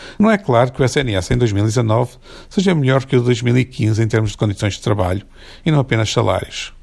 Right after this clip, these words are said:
Os vários conflitos existentes surgem bem mais acesos nos dias de hoje do que em dois mil e quinze. Olhando para a gestão financeira e para a despesa, olhando para o ritmo de crescimento dos pagamentos em atraso,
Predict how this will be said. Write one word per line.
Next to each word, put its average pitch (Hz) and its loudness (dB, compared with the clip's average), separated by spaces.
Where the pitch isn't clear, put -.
Os 117 0
vários 135 0
conflitos 113 -4
existentes 107 -2
surgem 247 0
bem 156 2
mais 143 2
acesos 120 0
nos 127 2
dias 120 0
de 104 0
hoje 98 2
do - -14
que - -2
em 113 2
dois 107 -2
mil 107 -2
e 104 -2
quinze. - -8
Olhando 131 0
para 123 2
a - 0
gestão 117 0
financeira 110 0
e - 0
para 104 2
a - 2
despesa, 107 -2
olhando 117 0
para 117 0
o - 2
ritmo 160 -2
de 127 -4
crescimento 120 0
dos - -10
pagamentos 107 0
em 123 2
atraso, 123 0